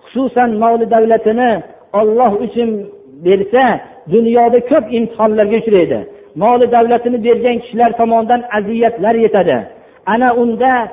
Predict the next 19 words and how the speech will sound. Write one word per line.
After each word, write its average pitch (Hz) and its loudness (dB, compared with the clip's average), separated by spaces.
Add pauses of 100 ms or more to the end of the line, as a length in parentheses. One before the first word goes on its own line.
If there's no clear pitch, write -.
(180)
o'zining 240 2
ashu 226 -4
moli 240 2
davlatini 233 2 (100)
berganligiga 233 2 (120)
ba'zi 233 2
afsuslar 220 -4
ham 220 -2
paydo 202 2
bo'ladi. 175 0 (720)
Ba'zi 240 -2
moli 254 2
davlatini 254 0
bergan 247 0
joylarda 247 2 (1300)
ulardan 247 2
bir 254 6 (260)
yaxshilik 269 0
maqsadida 254 2